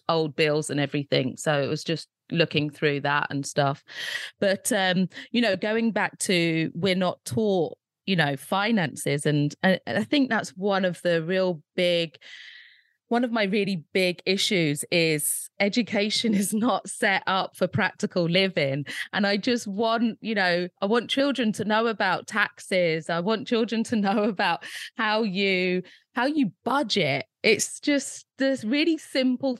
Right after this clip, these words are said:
things I was never, never taught. And I just expected somebody else to deal with that shit for me. Um,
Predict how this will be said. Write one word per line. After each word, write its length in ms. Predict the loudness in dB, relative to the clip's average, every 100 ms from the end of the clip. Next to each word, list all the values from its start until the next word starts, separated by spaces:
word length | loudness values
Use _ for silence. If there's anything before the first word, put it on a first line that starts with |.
| 0
things 560 | 2 2 2 0 0 -4 -2
I 240 | 0 0
was 220 | -2 -4
never, 460 | -2 0 0 0 -6 -10 _
never 400 | -2 2 2 0
taught. 460 | -2 -2 0 -2 0
And 140 | 0 0
I 100 | 0
just 440 | 0 0 -4 -10 0
expected 1000 | 0 0 -6 2 2 2 -2 0 2 -2 -10 -14 -14 -18 -20 _ _
somebody 680 | -4 0 2 2 0 0
else 420 | 0 0 0 -4 -6
to 80 | -6
deal 300 | 0 2 4
with 160 | 2 0
that 180 | 0
shit 300 | 0 0 -2
for 260 | 0 0 0
me. 400 | 0 -2 -4 -6 -14 _
Um, 640 | -2 2 2 2 0 -4